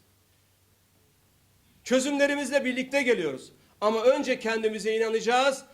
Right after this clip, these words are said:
sonra vatandaşımıza inanacağız ve hep birlikte bu tek adam yönetimine son vereceğiz ve halkın iktidarını hep birlikte kuracağız, hep beraber kuracağız arkadaşlar. Ben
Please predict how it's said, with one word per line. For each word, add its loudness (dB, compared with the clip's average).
sonra 4
vatandaşımıza -4
inanacağız 0
ve 0
hep 0
birlikte -4
bu 2
tek 2
adam 2
yönetimine 0
son 2
vereceğiz 2
ve 2
halkın 4
iktidarını 2
hep 0
birlikte -4
kuracağız, -4
hep 0
beraber 2
kuracağız -4
arkadaşlar. -2
Ben 2